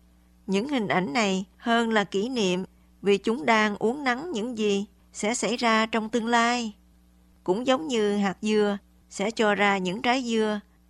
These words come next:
chứ không phải cho ra trái đậu. Nhưng chúng thua kém thực tế, vì tổng số các hình ảnh xảy ra không cân xứng với sự góp nhặt của các phần rời rạc. Cho dù tất cả những phần này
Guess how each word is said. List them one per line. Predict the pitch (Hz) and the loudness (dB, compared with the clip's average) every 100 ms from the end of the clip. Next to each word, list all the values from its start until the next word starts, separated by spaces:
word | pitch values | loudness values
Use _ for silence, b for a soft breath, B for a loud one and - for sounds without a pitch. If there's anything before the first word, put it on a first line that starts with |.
| - | -6
chứ | 269 | -2
không | 247 214 | -2 -2
phải | 208 170 175 247 | 0 0 0 0
cho | 233 214 | 0 2
ra | 208 | 2
trái | 196 220 302 | 2 0 2
đậu. | 202 160 170 190 - _ _ _ _ | 4 6 4 -2 -8 _ _ _ _
Nhưng | 202 208 | -4 -4
chúng | 196 214 269 | 2 0 0
thua | 339 220 | -2 -2
kém | 196 208 233 | 0 -2 -2
thực | - 208 - | -6 -8 -2
tế, | 226 226 294 - _ _ _ _ _ | 0 2 0 -6 _ _ _ _ _
vì | 214 208 | 2 4
tổng | 208 226 | 2 0
số | - 247 294 | 0 0 0
các | - - | -4 -4
hình | 240 180 | -4 0
ảnh | 175 214 | 0 0
xảy | - 196 254 | 0 0 2
ra | 233 214 208 202 _ | 0 0 0 -4 _
không | - 226 | -2 0
cân | 220 214 214 | 0 -2 -2
xứng | - 240 277 339 | -2 -2 -2 -2
với | 269 | -2
sự | - 180 | 0 0
góp | 175 220 - | 0 -2 -2
nhặt | 190 175 - - | -2 -2 -4 -8
của | 175 | -8
các | - 254 - | -2 -4 0
phần | 214 185 180 | 0 2 2
rời | 185 185 | 0 2
rạc. | 185 175 185 - _ _ _ _ _ _ _ _ _ | 0 0 -2 -6 _ _ _ _ _ _ _ _ _
Cho | 180 | 2
dù | 208 196 190 185 | 2 4 2 2
tất | - - | -2 -4
cả | - 156 | 0 0
những | 247 220 277 | 0 -4 -4
phần | 214 185 185 | -2 -2 -2
này | 185 180 | 0 -2